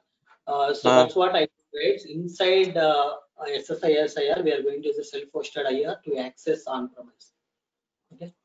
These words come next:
Speaker 2: Yeah, that vir-, virtual machines means I just want to know, I have understanding. Like virtual machines
Speaker 1: Yeah.
Speaker 2: means it will be a re-, real computers
Speaker 1: Yeah.
Speaker 2: or like, uh,
Speaker 1: Wait, Arun. You have a computer, right?
Speaker 2: Hmm.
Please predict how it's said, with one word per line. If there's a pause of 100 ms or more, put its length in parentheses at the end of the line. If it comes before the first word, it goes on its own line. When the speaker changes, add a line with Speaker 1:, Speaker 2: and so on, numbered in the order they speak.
(320)
Speaker 2:
Yeah,
that
vir-,
virtual
machines
means
I
just
want
to
know,
I
have
understanding.
Like
virtual
machines
Speaker 1:
Yeah.
Speaker 2:
means
it
will
be
a (100)
re-,
real
computers
Speaker 1:
Yeah.
Speaker 2:
or (120)
like,
uh, (880)
Speaker 1:
Wait,
Arun. (520)
You
have
a
computer,
right? (880)
Speaker 2:
Hmm.